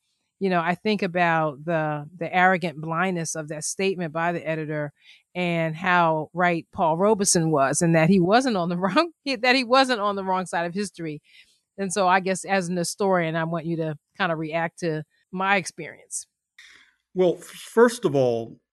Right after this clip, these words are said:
Speaker 2: one of the possible demerits of Paul Robeson is that he really didn't write that much. Uh, he wrote a slim memoir, Here I Stand. Uh, he was not a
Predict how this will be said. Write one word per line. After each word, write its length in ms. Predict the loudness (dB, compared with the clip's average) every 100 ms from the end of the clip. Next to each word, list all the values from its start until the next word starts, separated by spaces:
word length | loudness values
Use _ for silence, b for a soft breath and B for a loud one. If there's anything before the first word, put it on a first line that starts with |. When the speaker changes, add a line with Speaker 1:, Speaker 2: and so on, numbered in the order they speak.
| _ _ -6
Speaker 2:
one 600 | 0 4 6 4 2 -4 _ _
of 720 | 0 2 2 -2 -4 -6 -4
the 260 | -2 0 -2 -2
possible 500 | 2 4 4 4 2
demerits 800 | 2 2 4 4 4 2 -2 -4
of 200 | -4 -4
Paul 260 | -2 0 0
Robeson 580 | -2 -2 -2 -4 -4 -2
is 240 | -4 -2
that 180 | 0 -2 _ _ _ _ _ _ _
he 120 | -4
really 320 | 2 4 4 6
didn't 240 | 4 2
write 340 | 2 0 0
that 160 | -8 -10
much. 560 | -12 -14 -14 -14 -14 -20
Uh, 140 | -20 -20 -12
he 80 | -6
wrote 240 | 0 2 2
a 80 |
slim 520 | 0 0 6 6 6 6
memoir, 500 | 6 8 8 6 4
Here 280 | 2 2
I 140 | 4 0
Stand. 640 | -2 0 4 4 4 0 -4 b b b b _ _
Uh, 80 | -20
he 220 | -2 4 6
was 200 | 6 6
not 460 | 6 6 4 -2 _ _ _
a 640 | -6 -4 -4 -6 -10 -14